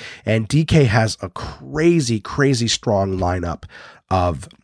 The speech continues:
uh, visual books, you know, Marvel and Star Wars and, and Lego and, and you name it. Uh, you know, D C as well, of course. Um, they've got stuff on wrestling and stuff on, on movies. And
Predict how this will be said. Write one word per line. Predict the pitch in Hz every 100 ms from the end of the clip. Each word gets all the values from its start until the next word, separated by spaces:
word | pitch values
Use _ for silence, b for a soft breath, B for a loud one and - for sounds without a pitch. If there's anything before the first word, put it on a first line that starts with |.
| _ -
uh, | 95 90
visual | 87 107 110 110 101
books, | 98 98 - - -
you | 95
know, | 92 87
Marvel | 92 101 110 95 95 82
and | 71 69
Star | - 110 107
Wars | 95 87 80 80
and, | 78 76 73
and | 82 71 69
Lego | 76 120 113 104 92 73 73
and, | 80 73 69
and | - 87 85
you | 101 135
name | 190 143 120 120
it. | 104 - B B B B B
Uh, | - 107 101
you | 143
know, | 117
D | 113 131
C | 120 - 147
as | 117 98
well, | 113 95
of | 95
course. | - 120 95 - -
Um, | 107 104 95 87 - -
they've | 101 107
got | - 113 107
stuff | - 123 123
on | 123 120
wrestling | 120 139 123 110 92
and | 87
stuff | - 104
on, | 104 104 101
on | 104 101
movies. | 113 131 123 98 85
And | 95 85